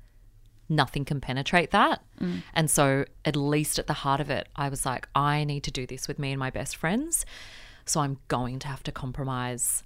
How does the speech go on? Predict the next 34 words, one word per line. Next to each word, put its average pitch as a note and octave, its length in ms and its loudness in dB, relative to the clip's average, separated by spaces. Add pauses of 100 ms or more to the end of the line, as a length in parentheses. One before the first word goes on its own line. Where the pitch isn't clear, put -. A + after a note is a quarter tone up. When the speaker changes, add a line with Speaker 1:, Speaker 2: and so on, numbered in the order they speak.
(160)
Speaker 1:
my D3 160 2
relationship C3 680 -2 (100)
with C3 180 -2
my C3 160 -4
work, B2 520 -4 (180)
um, B2+ 500 -6
and D3 80 -2
I'm C#3 120 -2
gonna B2+ 180 -2
have B2 140 -8
to - 80 -6
say B2+ 180 -2
no B2 160 -4
to C3 160 -6
it." - 240 -8 (340)
And D3 180 2
then C#3 360 2 (540)
I G#3+ 100 10
remember G3+ 320 8
when F3 140 6
I D#3 80 4
went D3 240 0
in C#3+ 240 -2
and, C3 320 -6 (420)
you E3+ 80 0
know, C3 120 0
had E3+ 300 0
to D#3 100 0 (280)
quit F#3 320 2
Triple - 320 -4
J B2+ 380 -2
that, C3 220 -2 (260)
that - 180 -2
time, D3 680 0